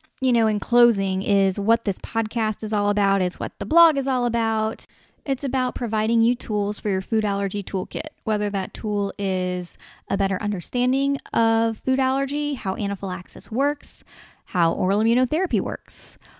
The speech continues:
whether it's strategies for dealing with bullying at school, whether it's a better understanding of five oh four plans, whether it's tips on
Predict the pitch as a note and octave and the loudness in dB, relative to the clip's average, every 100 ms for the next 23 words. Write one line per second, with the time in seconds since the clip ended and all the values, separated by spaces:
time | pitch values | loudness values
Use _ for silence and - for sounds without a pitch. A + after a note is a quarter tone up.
0 | _ - G3+ G3 G#3 G3+ G3 - - - | _ 2 4 4 4 2 0 -2 -4 -2
1 | E3+ F3+ G#3+ A#3+ C#4 D4 - - - A3+ | 0 0 -2 0 0 -2 -8 -18 0 6
2 | A3 G3 F#3+ F#3 F#3 - - F#3 F#3 F#3 | 6 6 4 2 0 -2 -8 -6 -2 0
3 | F#3+ F3 E3 F3+ F#3 G#3+ A3+ G#3+ - - | 0 -2 -4 -2 0 2 2 2 -2 -6
4 | - G#3+ B3+ D4+ E4 - - - - A3 | 0 2 4 4 0 -6 -18 -20 -8 -2
5 | G3 G3 F#3+ F#3 F#3 F#3+ F3+ F#3+ F#3+ F#3 | 0 0 0 0 -2 -4 -2 -2 -2 -4
6 | F3 - F#3+ G3 G#3+ F3 - F3+ F3+ F#3 | -6 -6 -4 -4 -4 -6 -6 -6 -6 -8
7 | - - B3 D#4 D4 D4 C#4+ C#4+ C#4 C#4 | -12 -6 -4 -4 -4 -2 0 2 0 0
8 | C4+ - - - - - _ _ _ _ | -4 -8 -16 -20 -20 -20 _ _ _ _
9 | _ - G#3+ G#3+ A3+ A3+ - - A#3 B3 | _ -2 0 2 0 -2 -6 -4 -2 -2
10 | - - A3+ A3 G#3+ G#3+ G#3+ A3 | -6 -6 0 4 4 4 4 2